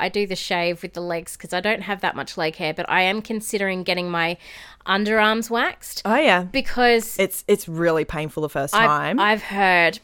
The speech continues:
Speaker 1: But because I am not, I, like, I shave them and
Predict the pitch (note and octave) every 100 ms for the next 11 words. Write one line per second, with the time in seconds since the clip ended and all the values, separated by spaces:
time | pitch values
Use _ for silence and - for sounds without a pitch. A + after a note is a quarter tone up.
0 | - A3 D#4 - F#4 F4 - - C#4 D#4+
1 | E4 - A#3+ B3 B3 C#4 - A#3 C4+ C4+
2 | C#4+ - D#4 D4+ D#4+ A3 F#3+ A3 - -
3 | - - C4